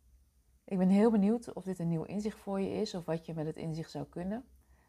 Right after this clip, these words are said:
En, ehm, ik hoor graag van je. Dus mocht je een vraag hebben, wil je wat met me delen, stuur me dan gerust een berichtje op info at oudstedochter dot com.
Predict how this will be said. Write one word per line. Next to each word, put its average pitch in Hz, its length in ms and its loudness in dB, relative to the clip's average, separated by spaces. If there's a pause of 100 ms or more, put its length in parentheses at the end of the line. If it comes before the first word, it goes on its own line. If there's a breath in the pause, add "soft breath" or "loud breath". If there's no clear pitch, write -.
(160)
En, 175 300 -2
ehm, 160 260 0 (180)
ik 170 120 -8
hoor 202 200 2
graag 190 300 2
van 135 180 -8
je. 131 100 -6
Dus 156 140 -2
mocht 220 260 -4
je 208 80 -6
een 180 140 -4
vraag 202 300 -2
hebben, 175 320 -4
wil 190 140 2
je 220 100 4
wat 190 140 -2
met 165 120 -6
me 165 80 -2
delen, 151 420 0 (460 soft breath)
stuur 226 300 4
me 220 100 4
dan 185 260 4
gerust 175 340 0
een 185 80 0
berichtje 165 380 0
op - 140 0
info 185 420 0
at - 260 -6
oudstedochter 160 540 -4
dot 170 160 -8
com. 156 280 -4